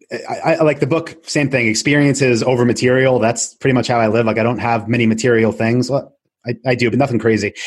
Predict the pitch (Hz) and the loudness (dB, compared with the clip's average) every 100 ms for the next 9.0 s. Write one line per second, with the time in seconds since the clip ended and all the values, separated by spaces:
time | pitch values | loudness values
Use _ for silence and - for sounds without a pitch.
0 | - - 139 139 123 127 147 147 143 120 | -14 -4 -4 0 -2 0 0 -2 -4 0
1 | 131 131 127 123 117 113 120 120 123 117 | 2 2 2 0 -2 0 0 0 0 2
2 | 113 104 117 131 120 117 110 110 123 - | 2 0 0 0 2 2 2 -2 -6 -4
3 | 123 123 110 110 - 113 - - - - | -2 0 0 0 -2 -2 -4 -8 -10 -20
4 | - 117 117 127 131 139 139 - 131 123 | -8 -4 0 0 0 2 0 0 0 0
5 | 117 123 123 117 110 107 107 - 120 117 | -2 0 2 2 2 0 -2 -6 -4 -2
6 | - 127 123 117 - 117 120 117 113 117 | 0 0 2 2 0 0 2 0 0 0
7 | 113 110 120 113 127 - - - 113 113 | 0 2 0 2 2 0 -6 -4 0 0
8 | 107 131 - 123 113 110 135 135 156 156 | -2 -10 -4 0 0 0 -4 0 -2 -2